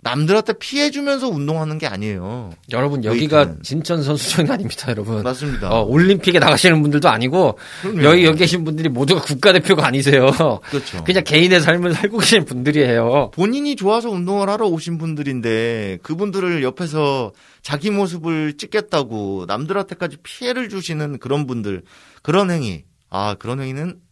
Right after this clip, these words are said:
Speaker 1: 또 쌈 싸다구를 맞으셔야죠.
Speaker 2: 땡튜버까지는
Speaker 1: 네.
Speaker 2: 진짜 아닌 것 같고,
Speaker 1: 네.
Speaker 2: 사진은 케바케 같아요, 사실.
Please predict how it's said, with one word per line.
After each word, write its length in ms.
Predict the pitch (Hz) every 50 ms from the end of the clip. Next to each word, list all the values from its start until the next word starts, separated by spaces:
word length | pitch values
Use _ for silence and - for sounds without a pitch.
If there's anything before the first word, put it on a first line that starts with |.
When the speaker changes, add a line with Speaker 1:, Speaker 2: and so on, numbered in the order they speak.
| _ _
Speaker 1:
또 80 | - 135
쌈 240 | 135 - 139 165 160
싸다구를 560 | - 165 147 123 127 113 98 104 98 113 147 143
맞으셔야죠. 500 | 123 98 - - 95 95 90 85 - - - _ _ _ -
Speaker 2:
땡튜버까지는 1080 | - 240 302 311 - - 302 302 302 285 - - 269 254 220 233 226 220 214 208 190 170
Speaker 1:
네. 60 | - _ - -
Speaker 2:
진짜 240 | - 143 143 196 143
아닌 140 | 120 120 123
것 80 | 120 110
같고, 380 | 101 - - 147 120 98 95 - -
Speaker 1:
네. 60 | 92 85 71 - - -
Speaker 2:
사진은 580 | - - - - 302 302 - 330 339 330 294
케바케 380 | 254 - 226 262 294 277 - 294
같아요, 400 | 151 127 110 - - 113 104 95
사실. 420 | 101 127 123 110 110 95 90 98